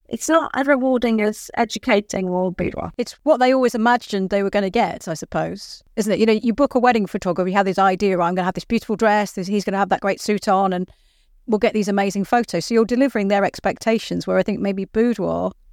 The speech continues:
Speaker 2: you're delivering beyond their expectations, they're making them realise. And with training, you're taking them to a ne-, the next step, aren't you?
Speaker 1: I think you're right. And for me, it's always about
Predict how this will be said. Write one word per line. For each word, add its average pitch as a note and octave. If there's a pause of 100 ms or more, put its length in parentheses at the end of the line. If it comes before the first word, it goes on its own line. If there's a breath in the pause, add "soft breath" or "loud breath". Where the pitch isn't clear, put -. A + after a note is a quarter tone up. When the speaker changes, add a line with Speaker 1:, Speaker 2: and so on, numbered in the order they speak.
(220)
Speaker 2:
you're F#3+
delivering G3
beyond A3
their D#3+
expectations, -
they're G3
making F#3
them F3+
realise. G3
And G#3+
with G#3+
training, F#3+
you're F#3+
taking G#3+
them F#3+
to G#3
a G3+
ne-, G3
the G#3+
next G#3+
step, -
aren't A3+
you? E3+ (560)
Speaker 1:
I -
think B3+
you're G#3
right. A3+
And C4
for C#4
me, B3
it's -
always A3
about G3